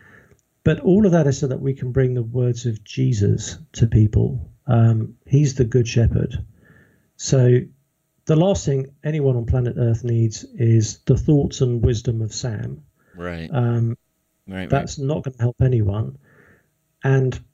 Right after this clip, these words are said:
Speaker 1: so therefore, it doesn't, one says, "It doesn't matter what I've experienced." Um, what matters is that I, I know what it's like to be a fellow sheep, and that I'm able to bring all of us under the voice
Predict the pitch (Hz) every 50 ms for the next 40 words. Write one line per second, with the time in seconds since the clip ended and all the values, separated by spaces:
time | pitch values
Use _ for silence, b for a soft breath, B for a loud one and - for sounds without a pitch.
0 | _ _ _ - - 160 170 190 185 180 - 180 170 202 254 202 214 - 165 175
1 | 208 208 - 147 123 147 - - 160 160 139 147 151 156 160 - 160 139 135 135
2 | 127 123 120 - - - - 160 156 143 117 95 92 - - - - - - -
3 | - _ _ _ - - 117 113 113 110 110 110 113 113 113 - _ _ _ _
4 | _ _ _ _ _ _ - 147 170 180 147 156 160 160 - - 110 127 120 110
5 | 113 135 120 123 123 123 120 123 123 117 - b b b b b b b _ _
6 | - 175 120 120 120 123 127 131 135 135 135 131 113 113 113 - - 120 113 110
7 | 110 113 - - - 113 120 120 113 110 - 139 139 127 113 110 - - 113 104
8 | 104 - - - B B B B B _ _ _ 117 117 113 113 113 110 110 107
9 | - - - - - _ _ _ _ _ _ _ _ _ _ _ _ _ _ _
10 | _ _ _ _ - 131 117 117 117 127 127 127 117 120 110 - 123 113 - 123
11 | 120 120 120 120 113 117 - - - 139 139 147 143 123 107 110 104 104 - -
12 | 117 113 113 113 110 107 113 104 113 110 113 113 110 - - -